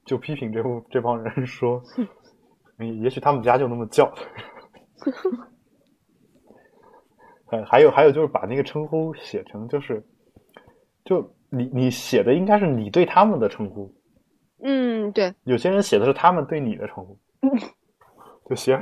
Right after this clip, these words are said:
Speaker 1: 反了，你知道吗？
Speaker 2: 差辈儿了。
Speaker 1: 嗯，但，但也只有中国才会有这种事儿出现。我在法国填任何表，
Speaker 2: 嗯。
Speaker 1: 但凡要填到父亲、母亲的，
Speaker 2: 嗯。
Speaker 1: 就，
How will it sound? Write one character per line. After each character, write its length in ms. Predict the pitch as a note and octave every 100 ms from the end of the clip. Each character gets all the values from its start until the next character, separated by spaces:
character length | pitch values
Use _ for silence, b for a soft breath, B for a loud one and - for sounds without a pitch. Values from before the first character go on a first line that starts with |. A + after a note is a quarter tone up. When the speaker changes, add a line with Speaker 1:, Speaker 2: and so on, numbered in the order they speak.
| -
Speaker 1:
反 160 | B2 G2+
了， 160 | G#2+ G#2+
你 120 | A#2
知 60 | A2
道 120 | G#2+
吗？ 140 | - - _ _ _ _
Speaker 2:
差 180 | _ G3
辈 80 | F#3
儿 180 | F3+ -
了。 100 | G3
Speaker 1:
嗯， 440 | G#2+ G2+ G2+ G#2+ -
但， 200 | B2 A2+ - _ _ _ _ _
但 200 | - C3+
也 160 | A2 G#2 _
只 100 | -
有 120 | E3
中 200 | C#3+ E3+
国 180 | E3 A2+
才 140 | - G2+
会 160 | B2+
有 140 | B2 -
这 120 | A#2+
种 220 | A#2 G#2+ -
事 160 | -
儿 120 | C#3+ G#2
出 160 | -
现。 180 | C#3+ D3
我 80 | G#2
在 80 | D3
法 200 | A#2 G2
国 100 | C#3+
填 180 | - B2
任 100 | D3+
何 100 | B2
表， 300 | - - -
Speaker 2:
嗯。 20 |
Speaker 1:
但 140 | C#3+
凡 120 | C3+ B2+
要 100 | A#2+
填 220 | - G#2
到 140 | C3+
父 160 | C3 C#3+
亲、 160 | A#2+
母 160 | A#2 A2
亲 160 | - G#2+
的， 200 | G#2 - C#4+
Speaker 2:
嗯。 280 | B3 A#3 A3 _ _ _ _ _ _ _ _ _
Speaker 1:
就， 240 | - E3